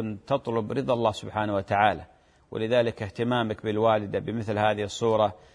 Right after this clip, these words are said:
دليل على يعني سلامة قلبك وصدرك وعلى محبتك الخير، وهذه نعمة من نعم الله، مثل ما ذكرت قبل قليل للأخت التي أيضًا،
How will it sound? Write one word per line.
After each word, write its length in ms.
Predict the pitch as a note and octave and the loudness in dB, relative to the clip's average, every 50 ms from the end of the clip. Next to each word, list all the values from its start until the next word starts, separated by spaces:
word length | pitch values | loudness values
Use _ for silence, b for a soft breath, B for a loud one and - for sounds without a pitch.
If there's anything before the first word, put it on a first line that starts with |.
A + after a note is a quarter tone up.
| B B B | B B B
دليل 380 | - - B2+ B2 B2+ B2 A#2 G#2+ | -2 0 2 2 4 2 2 2
على 380 | G2 G#2+ G#2+ G#2+ G#2+ G#2+ A2 - - | 2 2 2 2 2 0 0 0 -2
يعني 300 | D3 B2 G2 F#2+ A2 G#2+ | -2 -2 -2 -2 -4 -6
سلامة 420 | - - A2+ A2+ A2+ A2 G#2+ G#2+ G2+ - - | -4 -2 0 0 2 0 0 -2 -4 -2 -2
قلبك 560 | A2+ A2 G#2+ G2+ G2 G#2 G#2 G#2+ G2+ - - | 0 0 0 -2 -2 -2 -2 -4 -4 -6 -10
وصدرك 680 | - - - A2+ G#2+ G#2 A2 A2 G#2 G#2 G#2+ G2+ - b b b b b b | -6 -2 -2 0 0 0 2 2 2 2 0 -2 -8 b b b b b b
وعلى 240 | - - A#2 A#2 A2+ | -4 -2 0 0 0
محبتك 580 | A2 A2 - - A2 G#2+ G#2+ A#2 G#2+ - - A2+ | -2 -2 -4 -4 -4 -4 -2 -4 -4 -4 -4 -10
الخير، 400 | G#2 F#2 - A2+ A2+ A2 A2 G#2+ | -8 -6 -2 -2 -2 0 0 -2
وهذه 260 | G2 G#2+ A#2 A2+ B2 | 0 0 0 0 0
نعمة 260 | C3+ C#3 A#2+ A#2+ B2+ | -2 -2 0 0 2
من 180 | A#2+ A#2 A#2 A#2 | 2 2 2 2
نعم 260 | A#2+ A2 G#2+ A#2 A2+ | 0 0 0 0 0
الله، 200 | A2+ A2 G#2+ - | 0 0 -2 -2
مثل 260 | - C#3+ C3 C3 C3 | -2 -2 0 2 2
ما 140 | C3 C3 B2 | 4 4 4
ذكرت 320 | A#2+ A#2 - - A#2+ G#2+ | 4 2 0 0 -2 -2
قبل 320 | - - B2+ A#2 F#2+ A#2+ A#2 | -2 -2 -2 0 0 0 -2
قليل 460 | - - A#2 A#2+ A#2+ B2+ B2 A#2+ - - b b b b b b - | 0 2 2 2 2 2 0 0 -4 -8 b b b b b b -8
للأخت 440 | C#3 B2+ B2 B2 B2+ B2 - - - | -6 -4 -2 -2 -2 -2 -4 -4 -4
التي 440 | B2 A#2+ A#2+ A2+ - A#2 A#2 G#2+ G2 | -2 0 0 0 0 -2 -2 0 2
أيضًا، 400 | A#2+ A#2+ A#2 A2+ A2+ A2+ A#2 | 2 2 4 4 2 2 0